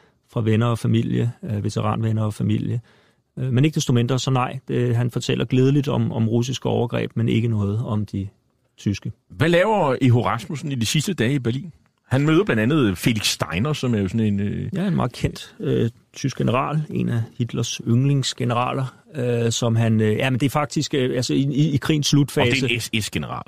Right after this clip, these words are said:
Speaker 1: Det er en S S-general, ja. Og hvad hedder det? Han... Øh, i krigens sidste fase, der bliver de jo presset, og på grund af noget problemer omkring, øh, omkring, øh, brændsel eller brændstof til bilerne, så bliver, øh, en del af regimentet bliver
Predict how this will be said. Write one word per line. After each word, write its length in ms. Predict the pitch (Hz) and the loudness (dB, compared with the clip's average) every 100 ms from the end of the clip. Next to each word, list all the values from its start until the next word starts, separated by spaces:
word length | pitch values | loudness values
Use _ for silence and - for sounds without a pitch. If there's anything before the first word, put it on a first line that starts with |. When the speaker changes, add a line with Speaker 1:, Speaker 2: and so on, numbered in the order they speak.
| - | 0
Speaker 1:
Det 120 | 151 | 2
er 20 | |
en 60 | 123 | 2
S 80 | 113 | 0
S-general, 360 | - 104 110 117 | -2 -2 -2 -2
ja. 140 | 120 | -2
Og 220 | - 117 | -2 -2
hvad 140 | 117 120 | 2 4
hedder 280 | 120 117 | 4 2
det? 500 | 113 120 117 113 - | 0 0 2 2 0
Han... 280 | 107 120 131 | 0 0 2
Øh, 540 | 131 127 123 123 120 117 _ _ _ _ _ _ _ _ _ _ - | 2 2 2 2 2 0 _ _ _ _ _ _ _ _ _ _ -6
i 40 | |
krigens 320 | 151 - 160 127 | -4 0 2 2
sidste 340 | - 147 147 | 2 2 0
fase, 400 | - 110 113 135 | 0 0 0 -2
der 140 | 117 | -4
bliver 340 | 123 127 123 117 | -2 0 2 0
de 180 | 110 123 | 0 2
jo 440 | 110 107 104 101 | 4 4 2 0
presset, 520 | - 117 131 - 143 - | -2 -2 -2 0 0 0
og 140 | 110 | -2
på 80 | 113 | -2
grund 220 | 123 127 | -2 0
af 80 | 127 | 2
noget 280 | 117 107 107 | 2 2 0
problemer 460 | 120 123 127 123 | -2 0 0 0
omkring, 460 | 120 110 - - - | -2 -2 -4 -4 -4
øh, 400 | 57 - 50 50 | -4 -4 -4 -6
omkring, 560 | - - 101 - 110 113 | -6 -4 -4 -4 -6 -4
øh, 180 | 95 95 - | -4 -6 -8
brændsel 500 | - 117 - 151 123 | -4 -4 -2 -2 -2
eller 160 | 104 92 | -2 -4
brændstof 520 | 107 123 - 123 - | -4 -4 -2 -2 -2
til 140 | - | -6
bilerne, 460 | 101 135 135 131 113 | -2 0 2 0 0
så 120 | 117 | -4
bliver, 280 | - 123 110 - - - - _ _ - | 0 2 2 0 -16 -20 -20 _ _ -4
øh, 280 | 131 131 | 0 2
en 80 | 131 | 2
del 380 | - 160 156 147 | 2 0 0 -2
af 340 | 135 127 117 | 0 0 0
regimentet 580 | 120 117 117 120 139 135 | 0 0 2 0 0 -4
bliver 160 | 113 | -2